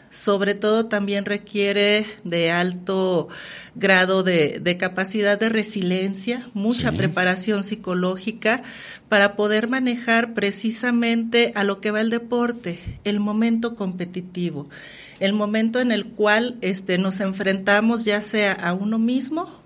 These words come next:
Speaker 1: o a un contrincante y poder salir adelante no solamente en el triunfo, sino también en la derrota.
Speaker 2: Usted engloba en esa definición todos los elementos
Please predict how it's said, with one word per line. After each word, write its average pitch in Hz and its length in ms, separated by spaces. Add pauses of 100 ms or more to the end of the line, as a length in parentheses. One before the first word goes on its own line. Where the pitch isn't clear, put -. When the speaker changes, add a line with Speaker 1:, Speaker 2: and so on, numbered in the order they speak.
Speaker 1:
o 185 180
a 185 140
un 208 220
contrincante 233 1000 (540)
y 226 100
poder 220 380
salir 254 360
adelante 226 640
no 240 160
solamente 233 1000
en 202 120
el 190 160
triunfo, 226 400
sino 185 320
también 185 340
en 190 100
la 175 120
derrota. 147 560 (1040)
Speaker 2:
Usted 123 240
engloba 170 580 (160)
en 117 140
esa - 180
definición 139 540 (1200)
todos 165 240
los 151 180
elementos 123 760